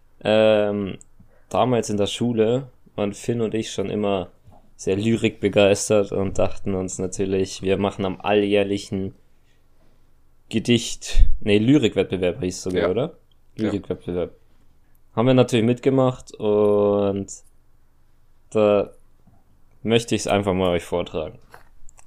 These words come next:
Speaker 1: Schelle. Freunde sind das Beste an unserem Leben, denn sie werden alles füreinander geben. Wer kennt sie nicht? Freunde. Genauso bekannt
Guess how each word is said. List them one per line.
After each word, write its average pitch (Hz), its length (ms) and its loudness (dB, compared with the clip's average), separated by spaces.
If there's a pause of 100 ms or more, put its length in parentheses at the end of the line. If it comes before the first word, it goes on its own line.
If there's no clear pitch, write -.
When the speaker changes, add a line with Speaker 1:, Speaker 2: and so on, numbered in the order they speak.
(500)
Speaker 1:
Schelle. 87 500 -2 (800)
Freunde 143 400 0
sind 123 200 -8
das 101 180 -4
Beste 101 360 -2
an 92 100 -2
unserem 92 360 -6
Leben, 87 380 -6 (440)
denn 92 140 -2
sie 92 140 -8
werden 95 320 -2
alles 113 380 0
füreinander 95 520 -2
geben. 87 400 -6 (340)
Wer 98 120 2
kennt 107 240 -2
sie 120 120 -4
nicht? 87 380 -6 (400)
Freunde. 87 680 -2 (580)
Genauso 104 420 -2
bekannt 101 640 -2